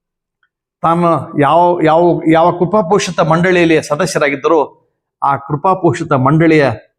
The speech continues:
ಸ-, ಆ, ಅಧ್ಯಕ್ಷರು ಹೇಗೆ ಹೇಳ್ತಾರೋ ಆ ಮಾತನ್ನ ಅವ್ರು ಕೇಳ್ತಾ ಇದ್ದಾರೆ. ಈ ನಡುವೆ ಕೆಲವರು ಧರ್ಮದ ಮಾರಾಟಗಾರರು ಇದ್ದಾರೆ ನೋಡ್ರಿ, ಅವರೊಂಥರ ಅಫೀಮು ಮಾರಾಟಗಾರ ಇದ್ದಂಗೆ.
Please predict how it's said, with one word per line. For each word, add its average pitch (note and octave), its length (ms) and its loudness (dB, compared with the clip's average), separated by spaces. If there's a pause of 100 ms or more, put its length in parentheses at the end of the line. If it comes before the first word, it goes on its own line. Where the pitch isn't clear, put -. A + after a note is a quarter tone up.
(120)
ಸ-, - 140 -8
ಆ, C3 400 0
ಅಧ್ಯಕ್ಷರು E3 420 0
ಹೇಗೆ D3 220 2
ಹೇಳ್ತಾರೋ D3 260 0
ಆ C3+ 100 2
ಮಾತನ್ನ B2+ 380 -4
ಅವ್ರು B2 140 -4
ಕೇಳ್ತಾ B2 340 -10
ಇದ್ದಾರೆ. A#2+ 560 -6 (600)
ಈ G3+ 100 0
ನಡುವೆ A3+ 480 2
ಕೆಲವರು E3 560 2
ಧರ್ಮದ D#3 600 2 (320)
ಮಾರಾಟಗಾರರು C#3 600 0
ಇದ್ದಾರೆ A#2+ 200 -2
ನೋಡ್ರಿ, A#2 200 -2
ಅವರೊಂಥರ D3 340 0
ಅಫೀಮು F#3 240 0
ಮಾರಾಟಗಾರ D#3 520 0
ಇದ್ದಂಗೆ. A#2+ 560 -10